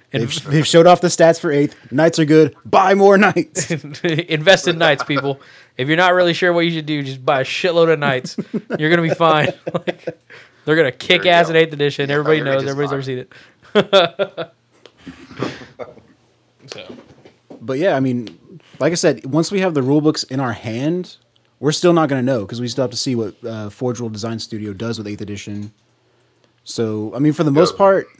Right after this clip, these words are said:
Speaker 2: like, what they've shown off for Knights, I don't expect that to change too much. But we just need that context of, like, what everything else is gonna do around 'em to really kinda get a feel for where the balance is.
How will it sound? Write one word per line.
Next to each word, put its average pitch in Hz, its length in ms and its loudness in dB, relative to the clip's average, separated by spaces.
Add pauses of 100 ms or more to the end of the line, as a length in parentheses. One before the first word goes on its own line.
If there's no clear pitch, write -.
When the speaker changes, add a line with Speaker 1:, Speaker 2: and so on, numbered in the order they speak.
(140)
Speaker 2:
like, 123 240 -8
what 143 120 -2
they've 151 120 -2
shown 143 160 -2
off 143 120 -2
for 175 120 -4
Knights, 170 500 -2
I 120 100 -10
don't 131 180 -2
expect 131 340 -6
that 131 140 -2
to 117 60 -14
change 117 340 -6
too - 200 -8
much. - 480 -6 (540)
But 120 320 -2
we 131 100 -4
just 131 140 -2
need 143 120 2
that 131 140 -2
context 131 500 -4
of, 120 100 -4
like, 113 200 -6
what 123 120 -4
everything 120 420 -8
else 113 240 -10
is 135 100 -8
gonna 131 180 -4
do 127 140 -2
around 117 320 -4
'em 147 260 -4 (280)
to - 100 -12
really 113 220 -6
kinda 107 380 -10 (720)
get 120 160 -4
a 117 40 -8
feel 117 380 -6
for 110 420 -8
where 110 120 -10
the 104 80 -10
balance 107 400 -12
is. 104 260 -14